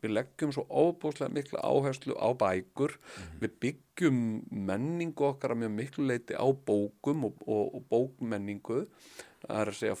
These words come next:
Speaker 1: íslenskum fornritum.
Speaker 2: Já, og leikhúsmálið hefur orðið svolítið
Speaker 1: Já.
Speaker 2: svona þetta bóks-, bókstaflega mál.
Speaker 1: Já,
Speaker 2: Það, og
Speaker 1: sem sagt, eh, og þá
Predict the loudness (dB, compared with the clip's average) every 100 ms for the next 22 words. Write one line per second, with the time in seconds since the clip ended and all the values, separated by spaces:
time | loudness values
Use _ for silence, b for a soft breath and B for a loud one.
0 | -4 -4 -4 -4 -4 -2 -4 2 0 0
1 | -4 -4 -4 -4 -6 -8 _ -18 -18 -20
2 | _ -12 -2 0 0 -2 -6 -2 0 2
3 | 2 2 2 4 2 0 -4 -6 -6 -18
4 | _ 0 4 6 6 0 -2 0 4 4
5 | 4 -10 -14 -20 _ 2 4 4 2 4
6 | 4 4 2 0 -8 4 6 8 4 0
7 | -8 -2 0 0 -2 -4 -4 _ 2 4
8 | 4 2 6